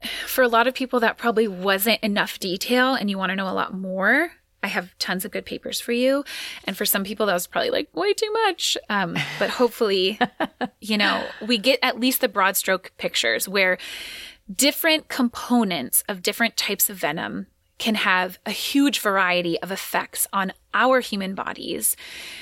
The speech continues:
Speaker 1: And when we look at it back evolutionarily, it's because of all the different ways that these specific snakes were interacting with their prey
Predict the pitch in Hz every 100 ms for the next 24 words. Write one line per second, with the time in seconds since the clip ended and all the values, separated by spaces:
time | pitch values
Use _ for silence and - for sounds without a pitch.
0 | - - 226 233 233 220 226 320 - 214
1 | - 185 196 - 196 196 196 208 196 262
2 | 254 202 185 175 - 208 - _ 214 -
3 | 247 247 220 202 226 - - 208 180 190
4 | 185 190 185 180 185 - 190 185 180 -
5 | - 370 - - - 202 202 208 - 196
6 | 190 185 175 - 202 190 185